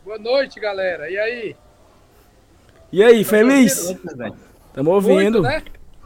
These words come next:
Speaker 1: Merecemos, né? História, história, fazer história.
Speaker 2: História.
Speaker 1: Mais importante do que o dinheiro, que é importante, claro. Mas é fazer história. O dinheiro passa, vai embora.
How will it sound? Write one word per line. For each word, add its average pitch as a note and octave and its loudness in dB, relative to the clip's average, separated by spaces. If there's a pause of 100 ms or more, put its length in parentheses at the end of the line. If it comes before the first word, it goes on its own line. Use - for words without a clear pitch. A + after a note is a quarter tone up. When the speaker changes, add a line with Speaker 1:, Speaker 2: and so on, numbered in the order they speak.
(140)
Speaker 1:
Merecemos, A#3+ -10
né? B3 -8 (1400)
História, A3 -8 (160)
história, G#3+ -18
fazer F#3 -16
história. D#3+ -2
Speaker 2:
História. A2+ -12 (140)
Speaker 1:
Mais A3 -14
importante G3+ -18
do F#3+ -18
que F#3+ -18
o F#3 -14
dinheiro, F3+ -14
que D#3+ -20
é D#3+ -18
importante, D#3+ -20
claro. E3+ -16 (680)
Mas D#3 -12
é F3 -8
fazer F3 -12
história. E3 -14
O D#3 -20
dinheiro A3+ -8
passa, F#3 -12
vai F3 -12
embora. E3+ -8